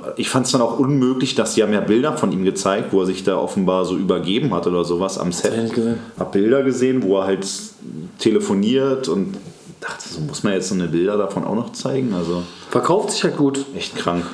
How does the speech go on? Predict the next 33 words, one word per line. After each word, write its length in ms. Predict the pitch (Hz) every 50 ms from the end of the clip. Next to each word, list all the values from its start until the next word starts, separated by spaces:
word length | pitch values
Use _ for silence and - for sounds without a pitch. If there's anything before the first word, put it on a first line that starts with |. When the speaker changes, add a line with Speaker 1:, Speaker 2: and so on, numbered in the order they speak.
| - -
Speaker 2:
Gibt 180 | 147 139 -
auch 120 | 143 131 -
Bilder 220 | 151 147 147 143
vom 200 | 147 147 131 127
Drachenlord 540 | - 120 139 - 175 151 139 139 143 143 139
vor 180 | - 156 143
Gericht. 240 | 135 143 170 175 -
Kennst 200 | - 139 127 127
du 40 | 127
Drachenlord? 480 | 123 143 175 175 180 196 220 240 113 - - -
Speaker 1:
Nee. 120 | 92 87 82 73 - -
Speaker 2:
<laughs> 160 | - - -
Das 140 | - - -
ist 60 | -
so 40 | 160
ein 60 | 135
fetter 360 | - - - 165 160 165 165
YouTuber. 680 | 143 - 156 185 180 - - 147 127 - 139 165 208 - - - - - - - - -
Der, 80 | -
der 220 | 127 120 117 127 135
wirklich, 180 | 143 131 -
das 260 | 151 131 123 123 -
müsst 180 | 131 127 123 -
ihr 60 | 139
mal 120 | 139 131 123
angucken. 200 | 127 131 120 120
Drachenlord, 640 | 110 110 120 120 147 151 175 143 135 135 139 139 -
<laughs> 60 | 147 135
Drachenlord 360 | 127 139 147 160 151 147 139
wird 100 | 135 135
verarscht. 260 | - 139 117 120 - -
Ein 60 | 131
richtig 280 | 156 170 170 165 170